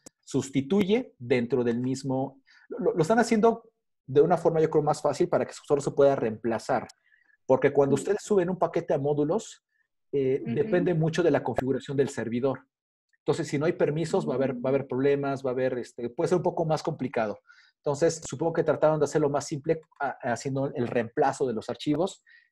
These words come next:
Speaker 1: en la carpeta
Speaker 2: Ujú.
Speaker 1: Lens Gallery. Ahora, muy importante, antes de hacer el reemplazo, sí sería bueno que el equipo técnico hiciera una copia antes del plugin original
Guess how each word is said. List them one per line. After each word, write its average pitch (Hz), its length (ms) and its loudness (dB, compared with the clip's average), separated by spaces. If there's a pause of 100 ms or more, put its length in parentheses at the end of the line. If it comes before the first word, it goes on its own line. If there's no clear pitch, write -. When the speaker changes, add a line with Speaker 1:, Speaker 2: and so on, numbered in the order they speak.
(120)
Speaker 1:
en 120 140 -4
la 120 100 -4
carpeta 117 420 -2
Speaker 2:
Ujú. 123 80 2
Speaker 1:
Lens - 220 -6
Gallery. 147 340 4 (260)
Ahora, 139 300 4
muy 175 220 2
importante, 156 760 0
antes 180 340 -2
de 165 60 6
hacer 160 260 0
el 202 160 2
reemplazo, 123 680 -4 (1300)
sí - 160 -4
sería 165 240 6
bueno 156 320 4
que 139 80 2
el 110 60 0
equipo 147 340 -4
técnico 147 640 2
hiciera 139 260 2
una 143 220 -2
copia 135 480 2
antes 139 420 -2
del 107 160 -2
plugin 139 340 -2
original 120 520 -4